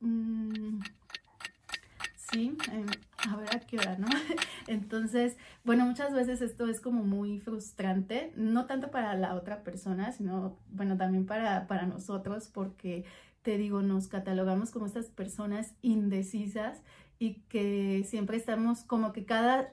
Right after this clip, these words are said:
cada vez que se presenta una situación así de que, "Ay, es que yo no sé, eh, pues lo que pida él", ¿no? O sea, ¿tú qué me aconsejas? Pero nuevamente te digo, es aquí donde tú i-, y necesitas, eh, más, más bien, em,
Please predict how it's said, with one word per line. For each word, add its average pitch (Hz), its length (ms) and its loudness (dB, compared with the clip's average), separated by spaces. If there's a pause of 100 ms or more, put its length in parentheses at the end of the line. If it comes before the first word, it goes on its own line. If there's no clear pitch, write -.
cada 233 200 2
vez 240 180 2
que 254 100 -2
se 233 120 2
presenta 196 380 -2
una 226 160 2
situación 196 460 -2
así 208 200 -4
de 208 180 -4
que, - 160 -8
"Ay, - 320 -2
es 240 100 -8
que 254 120 -10
yo 254 80 -6
no 254 160 -4
sé, 233 480 -2 (340)
eh, 214 420 -2
pues 254 140 -2
lo 254 140 4
que 262 100 4
pida 285 400 0
él", 226 220 0
¿no? 202 180 0
O 220 60 -4
sea, 190 420 0 (140)
¿tú 277 140 -6
qué 339 100 -6
me 370 100 0
aconsejas? 190 560 -6 (800)
Pero 208 440 4
nuevamente 226 500 4
te 208 120 -4
digo, 185 400 2
es 220 360 -4
aquí 233 680 0
donde 202 260 0
tú 233 320 2
i-, 254 280 -2
y 226 120 -2
necesitas, 240 1040 0
eh, 208 260 -4
más, 214 240 -4 (120)
más 220 340 -2
bien, 226 380 0 (200)
em, 196 520 0